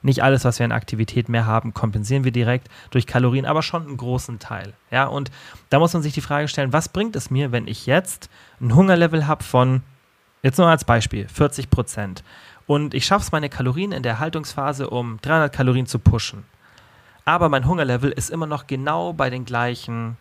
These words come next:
vierzig Prozent, weil ich mich eben mehr bewege und dadurch auch mehr Hunger hab. So, das ist meine Logik in dieser Argumentationskette. Und deswegen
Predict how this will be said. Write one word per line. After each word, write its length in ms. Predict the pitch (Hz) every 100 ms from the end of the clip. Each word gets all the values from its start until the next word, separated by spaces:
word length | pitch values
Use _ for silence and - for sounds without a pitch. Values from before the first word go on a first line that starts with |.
| _
vierzig 420 | - 113 - 101
Prozent, 420 | - - - 98 101
weil 180 | 127
ich 120 | 143 139
mich 180 | 135
eben 320 | 123 117 123 107
mehr 240 | 120 117
bewege 540 | 107 104 131 151 170 147
und 140 | 120
dadurch 260 | 117 117 -
auch 100 | -
mehr 160 | 110
Hunger 280 | 113 107 104
hab. 180 | 98 -
So, 260 | - - 107 _ - - -
das 120 | 160 170
ist 180 | 185
meine 500 | 139 127 147 143 135
Logik 420 | - 120 131 120 120
in 80 |
dieser 220 | 120 117 104
Argumentationskette. 1120 | 110 113 107 110 - 107 104 - 107 98 95
Und 440 | 117 120 120 117 - - - - - - _ -
deswegen 600 | 139 - 147 156 185